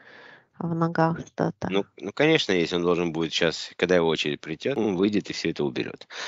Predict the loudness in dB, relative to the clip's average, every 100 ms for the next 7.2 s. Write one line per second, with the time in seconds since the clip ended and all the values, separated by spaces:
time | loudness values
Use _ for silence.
0 | -10 -12 -2 4 6 6 6 4 2 -4
1 | -18 -4 4 6 6 2 -2 0 0 0
2 | -4 -4 -4 -2 0 0 0 0 2 4
3 | 2 2 -2 -2 -2 0 0 0 _ 0
4 | 2 0 -2 2 4 2 0 0 2 2
5 | 2 -2 -6 -6 -4 -4 -6 -4 -2 -2
6 | -4 -6 -4 0 0 0 -4 -6 -4 -4
7 | -4 -6